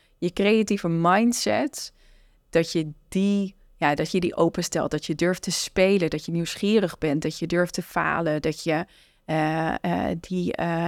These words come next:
die, eh, connecties in je brein, dat je daarmee aan de slag gaat. En er zijn echt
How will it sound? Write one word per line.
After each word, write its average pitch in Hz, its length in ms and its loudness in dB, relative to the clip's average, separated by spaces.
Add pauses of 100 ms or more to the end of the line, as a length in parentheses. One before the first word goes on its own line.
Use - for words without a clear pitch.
die, 175 320 -6
eh, 180 180 -6
connecties 196 600 2
in 180 100 0
je 180 100 2
brein, 175 500 2 (340)
dat 156 200 -4
je 170 120 0
daarmee 160 380 -2
aan 147 140 -2
de 156 60 -4
slag - 240 -4
gaat. 131 160 -4
En 170 140 0
er 165 120 2
zijn 175 200 0
echt - 300 -2